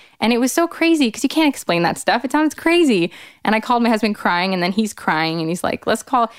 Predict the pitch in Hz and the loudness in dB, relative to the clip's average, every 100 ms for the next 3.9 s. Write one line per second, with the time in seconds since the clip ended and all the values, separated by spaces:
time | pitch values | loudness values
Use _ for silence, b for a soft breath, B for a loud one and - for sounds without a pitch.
0 | B - 254 254 262 311 254 240 302 294 | B -2 0 2 2 0 0 0 2 2
1 | 214 185 190 196 208 202 196 190 _ - | 0 -2 -2 0 2 2 0 -2 _ -2
2 | 233 277 269 202 190 190 180 170 165 - | 0 2 2 0 2 0 0 0 0 -2
3 | - 185 170 151 - 151 170 196 208 | -4 -6 -2 -2 -2 -4 -2 0 -2